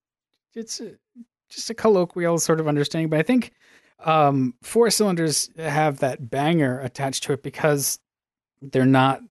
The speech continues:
the most inherently smooth engine, especially an inline four, 'cause you've got, you know, two sets of pistons. So at any point while it's running,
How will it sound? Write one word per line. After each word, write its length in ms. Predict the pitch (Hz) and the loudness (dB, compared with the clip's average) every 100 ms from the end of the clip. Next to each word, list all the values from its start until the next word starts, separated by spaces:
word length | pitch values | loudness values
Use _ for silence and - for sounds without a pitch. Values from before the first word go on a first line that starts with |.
| - | -8
the 60 | |
most 360 | 127 123 123 - | -2 0 0 -4
inherently 400 | 113 123 127 123 | -2 -2 -2 -4
smooth 320 | - 135 120 | -4 -2 0
engine, 260 | 117 110 113 | -2 -2 -4
especially 380 | - 147 - 127 | -4 -4 -4 -4
an 60 | |
inline 380 | 131 139 131 120 | -2 0 2 0
four, 380 | - 139 110 90 _ _ _ _ | -2 -2 -2 -6 _ _ _ _
'cause 100 | 143 | -10
you've 100 | 143 | -2
got, 200 | 156 131 _ _ | -2 -2 _ _
you 100 | 156 | -6
know, 80 | 123 - | -6 -6
two 140 | 208 | -6
sets 240 | 185 185 | -2 -2
of 80 | - | -2
pistons. 400 | 175 - 95 92 | -4 -4 -6 -8
So 340 | - 135 120 120 _ _ _ | -4 0 0 -4 _ _ _
at 120 | 120 | -6
any 200 | 165 202 | 0 0
point 460 | 180 - 220 190 - | -2 0 0 0 -2
while 200 | 160 151 | 2 2
it's 140 | 143 | 2
running, 460 | 160 170 123 156 | 0 2 2 -2